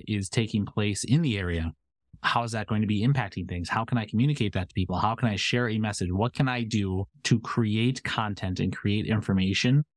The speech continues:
that would be of value to other people? And then how can I share that as much as I can? So a lot of times what I'm doing is interacting online and sharing information to put other people in a better spot, 'cause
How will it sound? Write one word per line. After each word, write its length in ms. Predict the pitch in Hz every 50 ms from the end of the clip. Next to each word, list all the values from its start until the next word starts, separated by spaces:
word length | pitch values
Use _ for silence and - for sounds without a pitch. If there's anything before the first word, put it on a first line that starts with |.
| _ _ _ _ _
that 120 | 107 107
would 200 | 104 107 104 95
be 240 | 104 110 110 117 117
of 260 | - 110 117 120 113
value 500 | 110 104 107 104 101 101 101 104 101 98 98
to 160 | - 98 -
other 200 | 95 92 98 92
people? 380 | 90 - 98 92 - 87 82 - -
And 100 | 98 101
then 80 | 98 92
how 300 | - - - 107 107 104
can 120 | - 110
I 100 | 104 101
share 280 | 95 - 104 98 98 98
that 160 | 98 95 90
as 140 | 90 90 -
much 220 | 92 90 - -
as 60 | 90
I 120 | 87 87 87
can? 260 | - - - 127 - - _ _ _ _ _ _ _
So 140 | - 107 98
a 20 |
lot 240 | 98 104 113 139 151
of 100 | 156 147
times 400 | - - 139 131 131 127 120 113
what 140 | 107 104 104
I'm 300 | 101 110 113 113 107 104
doing 280 | 110 107 107 101 101
is 220 | 95 85 92 92 92
interacting 640 | - 90 101 104 98 95 101 107 - 113 101 95
online 640 | 90 95 98 95 92 90 95 101 117 131 139 143 143
and 160 | - 101 95 -
sharing 380 | - - 117 110 110 110 104
information 560 | 101 101 98 - 101 95 101 98 - 127 123
to 60 | 113 -
put 180 | - 110 - -
other 220 | 110 104 113 110
people 380 | 101 - - 104 - 117 120 113
in 60 | 98 92
a 20 |
better 220 | 90 95 95 92
spot, 280 | 90 - 95 92 - -
'cause 220 | - 92 92 90